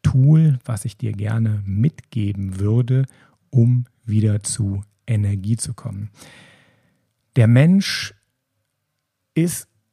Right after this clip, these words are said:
von Haus aus sehr aktiv und gleichzeitig haben wir aber auch eine kontemplative Seite in uns. Also es gibt die Aktivität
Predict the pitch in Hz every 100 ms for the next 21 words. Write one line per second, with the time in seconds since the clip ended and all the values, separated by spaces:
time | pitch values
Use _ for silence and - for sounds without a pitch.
0 | _ _ - 135 117 127 139 - 143 120
1 | 113 117 113 - - 175 226 175 120 120
2 | 135 - 135 123 127 - 120 113 123 113
3 | 117 117 - 110 - - - 139 - 123
4 | 120 - 117 - 113 107 113 104 101 -
5 | 135 110 _ - - _ _ _ - 98
6 | 107 - - 117 - - - _ 165 -
7 | 160 147 147 - 147 151